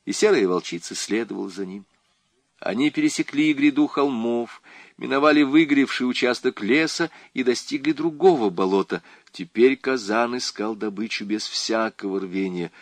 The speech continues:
Он шёл, низко опустив голову, волоча по снегу свой пушистый хвост. Впереди была только одна цель — хижина человека.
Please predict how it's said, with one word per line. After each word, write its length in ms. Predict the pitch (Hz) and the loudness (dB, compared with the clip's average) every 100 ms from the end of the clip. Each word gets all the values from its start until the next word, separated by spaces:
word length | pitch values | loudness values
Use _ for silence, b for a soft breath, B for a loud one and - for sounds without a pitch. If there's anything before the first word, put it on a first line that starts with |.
| B B | B B
Он 220 | - - | -2 -2
шёл, 460 | - - 101 98 90 b b | -2 -2 4 4 4 b b
низко 440 | 143 180 175 - 98 | -4 -2 -2 -2 -6
опустив 480 | 87 98 - 113 101 | -6 -8 -8 -8 -4
голову, 500 | 127 160 147 139 B B B | 0 2 0 -4 B B B
волоча 440 | - 101 98 113 107 | -6 -2 0 0 0
по 140 | 107 | 0
снегу 440 | 101 - 104 101 101 | -2 -2 -2 0 0
свой 240 | - 98 | 0 -2
пушистый 560 | 90 101 - 139 - 101 | -2 -6 -6 -8 -8 -12
хвост. 640 | - 95 92 92 - - _ _ _ _ | -10 -4 -2 -2 -4 -8 _ _ _ _
Впереди 400 | _ - 95 92 | _ -12 -10 -4
была 220 | 104 104 101 | 0 0 0
только 300 | 101 92 104 | -4 -4 -6
одна 280 | 95 123 | -2 -4
цель — 380 | 120 - 101 92 - _ _ | -4 -4 -4 -4 -10 _ _
хижина 640 | - - - 151 123 113 107 | -20 -14 -6 -4 -4 -4 -4
человека. 760 | - 117 107 98 101 95 92 | -4 -4 -2 -2 -4 -6 -10